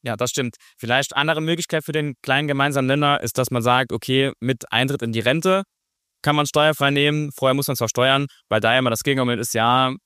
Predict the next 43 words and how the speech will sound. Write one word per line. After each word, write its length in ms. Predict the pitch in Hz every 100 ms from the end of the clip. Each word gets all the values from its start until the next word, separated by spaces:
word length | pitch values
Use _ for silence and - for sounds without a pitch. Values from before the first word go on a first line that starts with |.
| _ _ -
die 60 | 117
ganzen 360 | 120 127 120
Reichen 340 | 107 123 143 127
und 60 |
bauen 200 | 117 131
sich 60 | 120
Vermögen 340 | 110 123 139
auf, 260 | 113 120 120
wenn 100 | 117
man 100 | 113
sagt, 200 | 113 113
okay, 340 | 104 131 139 143
erst 200 | 117 139
bei 120 | 117
Renteneintritt 720 | 110 143 170 - 151 156 147 - _ _ _
und 120 | 120
dann 140 | 120 123
kann 120 | 131
man 80 | 127
ja 60 |
immer 140 | 131 147
noch 140 | 131
einen 140 | 127 117 _ _ _ _ _ -
hohen 300 | 147 175 165
Freibetrag 520 | 156 160 165 156 147
nehmen. 340 | 151 156 151 -
Man 200 | - 107
sagt 200 | 117 113
zum 80 | 113
Beispiel 220 | 113 113
bis 140 | 120 -
zu 80 |
einer 140 | 117 107
halben 200 | 127 117
Million. 420 | 107 139 160 151
Bei 120 | 113
der 120 | 110
Rente 360 | 117 147 143 139 _ _
gibt's 240 | - 156 135
in 100 | 120
anderen 320 | 131 151 135
Ländern 280 | 143 143 135
in 160 | 120